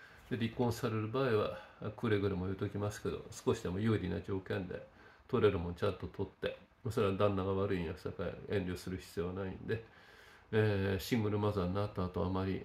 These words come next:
苦しまないようにしていただきたいというのが、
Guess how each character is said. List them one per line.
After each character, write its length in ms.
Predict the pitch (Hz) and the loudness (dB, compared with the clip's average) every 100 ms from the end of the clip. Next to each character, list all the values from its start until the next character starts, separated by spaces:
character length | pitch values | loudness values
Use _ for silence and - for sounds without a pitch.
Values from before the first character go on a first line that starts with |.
| - | -8
苦 200 | - 101 | -4 -2
し 160 | - 104 | -2 -2
ま 140 | 101 | 0
な 140 | 85 | 0
い 40 | 87 | 0
よ 100 | 82 | -2
う 20 | |
に 80 | 82 | -4
し 80 | - | -4
て 140 | 95 | -4
い 60 | 92 | -4
た 200 | - 92 | -4 -2
だ 140 | 95 | -2
き 140 | 90 - | -4 -4
た 180 | 110 92 | -2 0
い 60 | |
と 180 | - 90 | 0 -2
い 80 | 87 | -2
う 100 | 85 | -2
の 140 | 87 | 0
が、 240 | 113 123 | 2 2